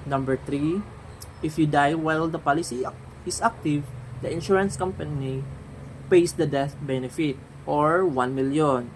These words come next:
depending on your plan. Number four, if you out-, outlive the term,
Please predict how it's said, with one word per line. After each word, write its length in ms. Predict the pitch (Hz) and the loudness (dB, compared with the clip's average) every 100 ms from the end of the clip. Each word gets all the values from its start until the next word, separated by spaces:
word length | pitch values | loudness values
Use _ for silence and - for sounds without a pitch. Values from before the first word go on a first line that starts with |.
| - | -8
depending 480 | - 139 131 131 | -4 -4 0 -2
on 160 | 135 135 | -2 -4
your 400 | 131 127 131 127 - | -2 -2 -2 -4 0
plan. 380 | 175 156 123 - - - - - - - - | 2 4 2 -8 -18 -20 -20 -18 -20 -18 -4
Number 320 | 131 127 127 | -4 0 -2
four, 480 | - 135 135 147 185 - - - | -2 -4 -2 -2 -4 -10 -20 -8
if 160 | 185 - | -6 -2
you 80 | 214 | 2
out-, 160 | 269 - - | 0 -2 2
outlive 560 | 202 233 175 151 147 | 4 4 2 2 0
the 80 | 135 | -4
term, 480 | 135 139 135 135 | -4 -2 -2 -2